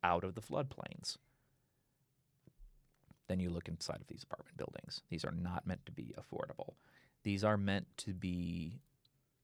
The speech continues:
what they call luxury apartments, which means that they are overpriced even for the middle class people that work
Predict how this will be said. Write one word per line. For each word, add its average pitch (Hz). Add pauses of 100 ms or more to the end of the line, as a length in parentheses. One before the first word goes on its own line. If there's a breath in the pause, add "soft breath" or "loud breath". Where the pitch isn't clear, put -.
(760)
what 101
they 92
call 90
luxury 87
apartments, -
which -
means 87
that 87 (140)
they 101
are 90
overpriced 98
even 95
for 92
the 92
middle 104
class 92
people 92
that 78
work 90